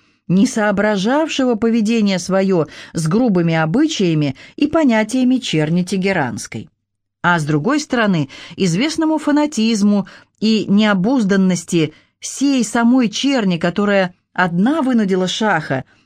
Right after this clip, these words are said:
и в тысяча восемьсот двадцать шестом году начать с нами войну. Шостакович. Дипломатическая деятельность Грибоедова. Москва, тысяча девятьсот шестидесятый год,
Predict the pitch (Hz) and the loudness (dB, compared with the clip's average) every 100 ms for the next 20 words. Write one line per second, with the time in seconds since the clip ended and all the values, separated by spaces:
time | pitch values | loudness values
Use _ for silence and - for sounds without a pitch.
0 | - 208 202 - 254 220 233 214 226 220 | -8 -4 -4 -2 -4 -2 -2 0 0 0
1 | 233 185 202 202 196 185 190 - 185 160 | -2 0 0 -2 -4 -4 -6 -2 -2 0
2 | 156 160 277 302 - _ - 175 185 175 | 0 0 0 -2 -8 _ -2 0 0 -2
3 | 185 220 240 _ _ _ - - 190 156 | -2 -2 -4 _ _ _ -14 -4 0 0
4 | 156 160 185 175 139 131 _ _ _ _ | 0 0 0 0 -2 -4 _ _ _ _
5 | _ _ _ _ _ _ - 285 254 240 | _ _ _ _ _ _ -6 -2 -2 0
6 | 311 320 311 - - _ _ 175 220 226 | 0 0 -2 -8 -14 _ _ -2 -2 0
7 | 240 240 294 294 233 240 226 196 240 226 | 2 2 0 -2 -4 0 0 0 -2 0
8 | 226 220 190 220 226 240 208 147 143 151 | -2 0 -2 0 0 0 0 0 0 0
9 | 185 - 180 160 185 185 170 175 175 165 | -2 -2 -2 0 -4 -2 -2 -2 -2 -6
10 | - 151 156 156 185 156 151 156 294 | -6 -4 -4 -4 -4 -2 -4 -2 -4